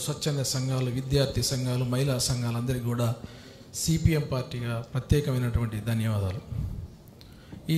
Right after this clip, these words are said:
చర్చ ఒక అర్థవంతమైన చర్చలాగా జరగాలని చెప్పేసి ముందుగా సిపిఎం కోరుకుంటుంది.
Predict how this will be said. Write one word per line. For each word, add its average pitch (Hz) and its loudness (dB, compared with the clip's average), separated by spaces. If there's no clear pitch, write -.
చర్చ 160 4
ఒక 147 0
అర్థవంతమైన 180 6
చర్చలాగా 156 4
జరగాలని 147 2
చెప్పేసి 139 4
ముందుగా 147 2
సిపిఎం 127 2
కోరుకుంటుంది. 113 -2